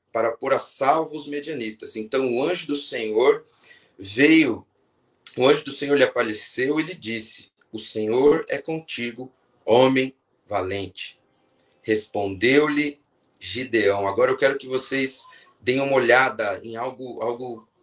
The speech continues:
que me chama muito a atenção. "Ai, Senhor meu, se o Senhor é conosco, por que nos sobreveio tudo isso?" Irmãos, quantos de nós,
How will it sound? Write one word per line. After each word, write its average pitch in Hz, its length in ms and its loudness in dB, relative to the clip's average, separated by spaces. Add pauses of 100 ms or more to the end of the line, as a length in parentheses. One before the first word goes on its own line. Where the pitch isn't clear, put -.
(220)
que - 140 -12
me 127 100 -6
chama 135 380 -4
muito 117 260 -4
a - 20 2
atenção. 101 560 -8 (1200)
"Ai, 175 400 6 (160)
Senhor 131 640 -8
meu, 107 460 -6 (1800)
se - 260 -10
o 156 60 -6
Senhor 151 560 4
é 190 80 0
conosco, 147 920 -4 (1080)
por 131 220 -8
que 190 220 6
nos 214 220 0
sobreveio 165 640 0
tudo 143 240 -8
isso?" - 480 -6 (1600)
Irmãos, 156 480 0
quantos 175 480 -6
de 180 140 -8
nós, 160 640 -4